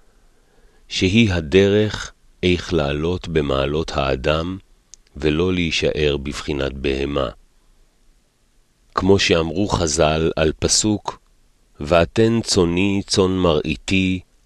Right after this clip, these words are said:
אדם אתם. אתם קרוין אדם, ואין העקום קרוין אדם",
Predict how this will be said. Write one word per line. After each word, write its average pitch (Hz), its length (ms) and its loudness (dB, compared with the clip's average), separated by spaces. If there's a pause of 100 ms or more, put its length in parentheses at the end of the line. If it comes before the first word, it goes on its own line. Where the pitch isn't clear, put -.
(100)
אדם 90 400 2 (100)
אתם. 65 380 -2 (800)
אתם 104 440 4
קרוין 87 440 0
אדם, 92 600 0 (680)
ואין 101 500 2
העקום 107 840 -2
קרוין 80 500 -2
אדם", 67 480 -2